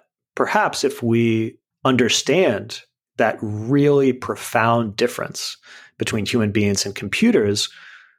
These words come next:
we can find a form of coexistence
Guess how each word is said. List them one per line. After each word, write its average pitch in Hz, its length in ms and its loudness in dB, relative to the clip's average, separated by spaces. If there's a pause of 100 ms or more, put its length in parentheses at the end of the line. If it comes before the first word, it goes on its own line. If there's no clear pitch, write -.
(340)
we 123 120 4
can 139 160 0
find 156 380 2
a 120 60 4
form 156 480 2
of - 120 -4
coexistence 113 1000 -2